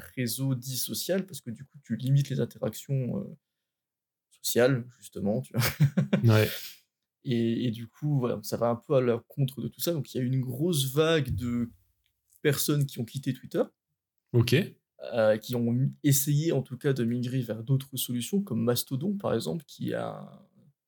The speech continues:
Speaker 1: on va dire, entre guillemets, Twitter, euh, open source, pas vraiment, mais, euh, je vais pas entrer plus dans les détails. Si vous voulez chercher, c'est Mastodon.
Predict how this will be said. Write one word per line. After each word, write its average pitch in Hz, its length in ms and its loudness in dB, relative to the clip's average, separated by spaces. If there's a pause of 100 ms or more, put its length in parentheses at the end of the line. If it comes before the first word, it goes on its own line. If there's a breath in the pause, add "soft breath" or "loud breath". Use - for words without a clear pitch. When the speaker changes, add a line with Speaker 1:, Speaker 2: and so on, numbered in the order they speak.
(220)
Speaker 1:
on 120 80 -8
va 110 100 0
dire, 107 200 -8
entre 123 320 -2
guillemets, 139 400 4
Twitter, 135 540 0
euh, 110 240 0
open 120 340 -2
source, - 480 -4
pas 117 140 2
vraiment, 127 400 2
mais, 113 220 -4
euh, - 200 -10 (800)
je 113 100 -16
vais 117 100 -6
pas 127 100 0
entrer 117 260 0
plus 123 200 -6
dans 120 80 -2
les 107 100 -2
détails. 110 280 -2
Si - 120 -8
vous 135 60 -14
voulez 120 160 -4
chercher, 139 340 -8
c'est - 200 -4
Mastodon. - 600 -4